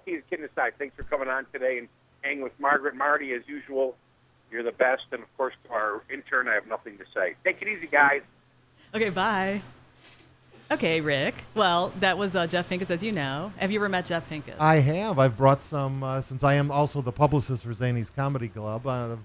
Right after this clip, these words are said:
Speaker 3: various radio inc-, radio incarnations he's had. I've brought guests to the show.
Speaker 2: Okay, when he did the other, the show at the Question,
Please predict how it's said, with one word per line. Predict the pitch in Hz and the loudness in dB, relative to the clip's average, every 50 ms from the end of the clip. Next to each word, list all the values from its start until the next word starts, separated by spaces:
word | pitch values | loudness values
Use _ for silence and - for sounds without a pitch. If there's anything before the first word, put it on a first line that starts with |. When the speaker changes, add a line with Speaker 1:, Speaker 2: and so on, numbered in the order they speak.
| 98 | -2
Speaker 3:
various | 98 123 127 127 123 120 117 107 - 120 | 2 4 4 4 4 0 -2 -4 -6 -6
radio | 120 127 127 123 120 120 117 120 | -6 -4 -4 -4 -6 -6 -6 -8
inc-, | 127 - _ - _ _ _ | -8 -10 _ -20 _ _ _
radio | 143 131 135 135 131 127 123 123 | -2 0 2 2 2 0 0 0
incarnations | 123 120 113 - 123 123 120 117 120 117 - - 123 123 98 117 | -2 -4 -6 -10 -10 -10 -8 -8 -10 -12 -14 -14 -16 -16 -16 -16
he's | 135 117 92 | -18 -18 -16
had. | 110 110 113 113 117 120 - _ _ _ _ _ | -16 -14 -14 -14 -16 -16 -20 _ _ _ _ _
I've | 123 120 113 | -2 -2 0
brought | 104 120 113 113 110 - | 0 -2 -2 -2 -4 -6
guests | 117 110 104 - - | -8 -8 -8 -10 -12
to | - 107 | -12 -10
the | 104 98 | -10 -10
show. | - - 107 98 90 92 | -12 -14 -16 -14 -4 -2
Speaker 2:
Okay, | 226 233 208 226 202 | 0 2 2 2 2
when | 190 196 196 | 2 2 2
he | 185 196 202 | 2 0 0
did | 175 190 185 175 | 0 0 0 0
the | 170 180 170 165 | 0 0 2 2
other, | 165 170 170 156 151 131 | 0 0 0 -2 -2 -2
the | 151 170 165 | -2 -2 -2
show | - - 180 165 160 | -2 0 0 0 0
at | 160 - | -2 -4
the | 151 | -4
Question, | 139 170 151 139 - - - 185 180 196 208 | -4 -2 -2 -2 -2 -4 -8 -8 -6 -6 -8